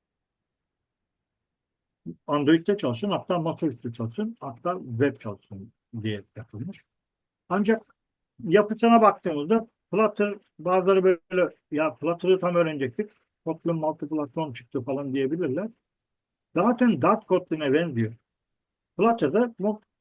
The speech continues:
Kotlin multi platform var. Yani ana yapılar çok karışık değil. Sadece ufak, ufak farklar var. Yani çok karışık, çok derin farklar yok. Birbirine benzetmişler zaten. O yüzden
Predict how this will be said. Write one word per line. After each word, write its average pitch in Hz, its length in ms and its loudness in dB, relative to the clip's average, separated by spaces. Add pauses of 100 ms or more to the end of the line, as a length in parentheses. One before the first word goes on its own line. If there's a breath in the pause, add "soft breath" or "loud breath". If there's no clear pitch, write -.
Kotlin 190 320 4
multi 214 280 2
platform 156 420 -4
var. 90 120 -12 (580)
Yani 120 320 -2 (320)
ana 147 300 -4
yapılar 135 420 0 (720)
çok 151 160 -8
karışık 127 400 -10
değil. 151 180 -2 (180)
Sadece 160 280 -8
ufak, 165 280 -4 (640)
ufak - 200 -6
farklar 92 380 -10
var. 87 180 -18
Yani 101 260 -12 (140)
çok 120 240 -10
karışık, 120 320 -12 (200)
çok 123 100 -10 (960)
derin 131 340 0
farklar 170 400 -4
yok. 147 200 -2 (120)
Birbirine 131 400 0
benzetmişler 120 640 -4
zaten. 92 340 -18 (540)
O 185 100 2
yüzden 170 300 -2